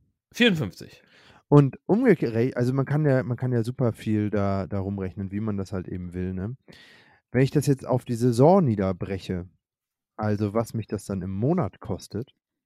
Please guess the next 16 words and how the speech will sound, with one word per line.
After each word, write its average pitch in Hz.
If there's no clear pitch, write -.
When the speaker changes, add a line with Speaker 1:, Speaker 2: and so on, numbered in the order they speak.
Speaker 2:
dann 107
bin 131
ich 175
mit 123
Bruch-, 147
äh, 107
Strichfahrer 92
März 107
bis -
Oktober 110
bei 98
vierhundertacht 190
Euro 107
und 104
dreiundsechzig 113
Cent, 95